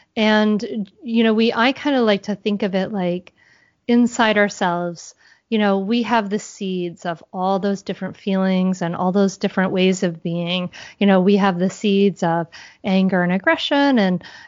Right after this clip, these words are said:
and doubt and all those things. And we also have the seeds of kindness. We have the seeds of compassion. We have the seeds of mindfulness, of creativity, all those things. And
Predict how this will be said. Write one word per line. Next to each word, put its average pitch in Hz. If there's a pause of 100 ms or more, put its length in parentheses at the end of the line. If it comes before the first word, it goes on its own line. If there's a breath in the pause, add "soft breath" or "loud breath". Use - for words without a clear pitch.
and 170
doubt 285
and 175
all 196
those 226
things. 220
And 208
we 202
also 240
have 190
the 196
seeds 202 (380 loud breath)
of 180
kindness. 190
We 202
have 180
the 180
seeds 190
of -
compassion. 262
We 226
have 180
the 175
seeds 180
of 185
mindfulness, 240 (440 loud breath)
of 170
creativity, 220
all 202
those 202
things. 196
And 185